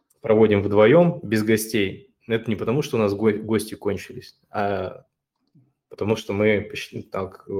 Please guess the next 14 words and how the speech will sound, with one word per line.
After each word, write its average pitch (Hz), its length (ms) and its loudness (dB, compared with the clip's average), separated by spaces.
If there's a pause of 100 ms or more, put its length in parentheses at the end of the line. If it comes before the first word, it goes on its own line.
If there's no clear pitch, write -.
стараемся 107 500 0
разнообразить 101 600 4
наши 98 300 -6
эфиры, 147 300 4
да, 107 160 2
чтобы 95 400 -6
была 101 260 2
возможность 98 480 -4
таких 98 260 -10
больше 101 300 0
интерактивных 160 600 0
каких-то 139 340 -6
мероприятий 113 600 0
проводить, 98 560 -2